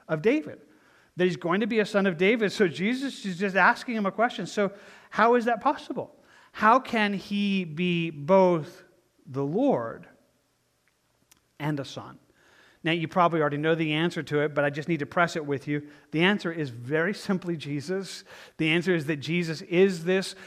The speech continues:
In fact, in one of the most profound and amazing realities in all eternity,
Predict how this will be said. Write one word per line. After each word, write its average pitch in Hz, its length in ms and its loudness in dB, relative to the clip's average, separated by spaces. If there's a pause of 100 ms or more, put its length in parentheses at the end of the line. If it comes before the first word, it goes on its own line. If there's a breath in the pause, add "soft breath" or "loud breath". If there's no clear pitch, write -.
(140 loud breath)
In 170 100 -2
fact, 185 220 4
in 185 100 0
one 196 140 0
of 190 80 -2
the 202 80 2
most 185 260 -2
profound 208 840 -2
and 156 200 -4
amazing 175 640 -2
realities 160 760 0
in 143 220 -6
all 190 280 4
eternity, 127 640 -8